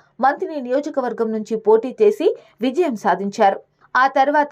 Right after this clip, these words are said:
పంతొమ్మిది వందల అరవై రెండు, పంతొమ్మిది వందల అరవై ఏడు, పంతొమ్మిది వందల డెబ్బై రెండులో వరుసగా విజయం సాధించారు.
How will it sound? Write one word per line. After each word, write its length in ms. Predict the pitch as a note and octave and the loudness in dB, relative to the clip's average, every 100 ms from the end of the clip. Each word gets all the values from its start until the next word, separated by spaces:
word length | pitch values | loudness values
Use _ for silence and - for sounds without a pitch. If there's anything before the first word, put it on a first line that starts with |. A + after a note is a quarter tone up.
| E4+ | 0
పంతొమ్మిది 460 | C4+ B3+ D4 C#4+ | 0 -2 -2 -2
వందల 280 | C4 B3+ B3 | -2 0 0
అరవై 380 | A3+ A3+ A#3 C4 | 2 2 2 0
రెండు, 260 | A#3+ A#3 | 0 0
పంతొమ్మిది 500 | D4 - A3+ C4 B3+ | 0 2 0 -4 -4
వందల 280 | A#3 A3 A3 | -2 2 4
అరవై 360 | G#3+ G3+ G#3+ A#3+ | 4 2 0 2
ఏడు, 260 | A3+ G#3+ | 2 2
పంతొమ్మిది 460 | D#4+ A3+ A#3 B3 A#3+ | 0 0 0 -2 -4
వందల 300 | A3+ G#3+ A3 | -2 2 2
డెబ్బై 300 | G3+ F#3+ A3+ | 2 0 0
రెండులో 480 | A3 G#3 G#3 C#4+ A4+ - - | 0 2 2 2 0 -8 -4
వరుసగా 460 | C4+ D#4+ F#4+ D4 C4 | 2 2 2 2 2
విజయం 360 | G#3+ G3+ C4 B3+ | 2 0 -4 -2
సాధించారు. 640 | A3+ G3 G3 G3+ G3+ | -2 0 -2 0 0